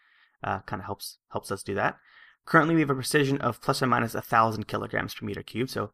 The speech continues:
about halving the uncertainty for the core composition, uh, core density, rather. The next, uh, objective here is determining the thermal state of the interior,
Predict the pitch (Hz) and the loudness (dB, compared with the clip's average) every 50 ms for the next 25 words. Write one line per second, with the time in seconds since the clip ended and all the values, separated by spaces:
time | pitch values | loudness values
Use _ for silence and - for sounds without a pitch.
0 | _ - - - - - - 117 110 107 - 101 101 101 101 101 107 - 110 107 | _ 2 2 2 4 4 6 6 6 6 2 -2 -4 -4 -6 -6 -4 -2 -2 -2
1 | - - 107 104 104 101 - 107 104 107 - _ - - - 104 98 95 98 - | -2 -4 -4 -6 -6 -6 -8 -8 -10 -10 -14 _ -10 -4 -2 -2 -2 -2 -6 -6
2 | - 113 101 95 95 - - 107 - 104 - 101 95 - - 98 98 _ - 98 | -4 -2 -2 -2 -2 -2 -4 -4 -4 -8 -10 -10 -10 -10 -12 -12 -12 _ -12 -12
3 | - - 107 104 95 98 92 - 98 98 92 65 - - - - _ _ _ 156 | -4 -2 0 0 0 -2 -4 -8 -10 -10 -8 -8 -8 -10 -12 -16 _ _ _ 0
4 | 160 175 190 214 - - - - - - 175 175 175 175 175 165 - - - - | 2 4 4 4 4 2 -2 -2 2 6 8 10 10 10 10 6 2 -6 -8 -6
5 | - 143 127 160 156 - - 156 - - 165 190 - - 151 - - 139 - 156 | -4 0 2 2 2 2 0 -2 -2 -2 -2 -2 0 0 -2 -2 -4 0 4 6
6 | 156 156 156 156 156 147 127 - - 156 165 165 160 156 - - 151 139 135 131 | 6 8 8 6 4 4 0 4 6 6 8 8 6 2 2 6 6 6 6 6
7 | 117 113 123 113 110 107 - - 117 110 120 147 196 - | 2 0 0 0 0 0 0 -2 0 2 2 2 0 -2